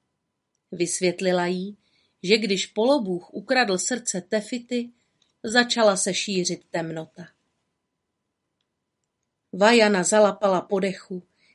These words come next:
když babička Tala ukázala na okolní potemnělý sráz. Vysvětlila jí, že někdo musí podniknout cestu mimo domov, najít Mauiho a navrátit Tefity její srdce.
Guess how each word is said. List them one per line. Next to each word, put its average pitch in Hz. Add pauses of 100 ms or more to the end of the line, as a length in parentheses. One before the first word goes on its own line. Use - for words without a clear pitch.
(120)
když 180
babička 220
Tala 247
ukázala 247
na 208
okolní 220
potemnělý 196
sráz. 170 (1300)
Vysvětlila 180
jí, 190 (440)
že 185
někdo 220
musí 202
podniknout 220
cestu -
mimo 180
domov, 165 (760)
najít 233
Mauiho 254 (340)
a 196
navrátit 233
Tefity 214
její 175
srdce. -